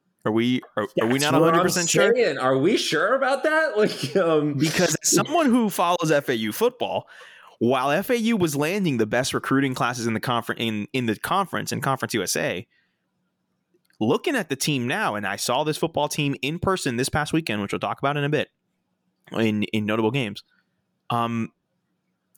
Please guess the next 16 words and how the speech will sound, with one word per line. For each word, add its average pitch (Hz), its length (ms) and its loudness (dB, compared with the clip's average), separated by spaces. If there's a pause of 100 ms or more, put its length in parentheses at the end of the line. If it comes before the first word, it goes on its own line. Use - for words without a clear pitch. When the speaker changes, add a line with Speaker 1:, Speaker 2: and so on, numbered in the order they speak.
Speaker 1:
the 120 100 2
best 151 260 -4
players 202 280 0
on 139 120 0
that 131 160 -4
team 202 220 2
were 147 100 4
recruited 151 380 0
by 110 100 0
Willie 110 240 0
Taggart. 139 420 -6 (1040)
It, - 200 -6
it, 135 420 -4
it's 139 360 0
not 143 240 0
like 175 320 -2